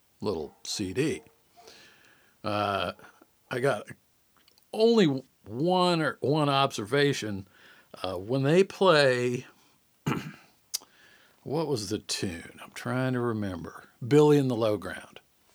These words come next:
They play a ripping version of Billy in the Low Ground, but I'm gonna tell you right now, if you know Billy in the Low Ground and you try to play with that,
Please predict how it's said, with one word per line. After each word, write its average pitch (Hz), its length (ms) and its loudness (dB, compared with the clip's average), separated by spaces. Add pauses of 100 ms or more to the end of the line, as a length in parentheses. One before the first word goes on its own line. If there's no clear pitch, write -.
They 147 200 2
play 131 420 2
a 104 140 -4
ripping 120 680 0
version 104 400 -4
of 92 100 -12
Billy 101 260 -4
in 92 100 -8
the 90 60 -8
Low 107 180 -2
Ground, 104 280 -4
but 101 120 -4
I'm 98 60 -8
gonna 101 160 -6
tell 123 220 -2
you 117 100 0
right 107 200 0
now, 110 380 -4 (1040)
if 110 200 -6
you 160 240 2
know 180 200 6
Billy 117 340 2
in 101 100 -4
the 95 80 -4
Low 98 200 -4
Ground 92 460 -10 (240)
and 107 180 -6
you 127 100 -2
try 135 220 0
to 120 80 -2
play 170 380 2
with 117 220 -2
that, 98 360 -8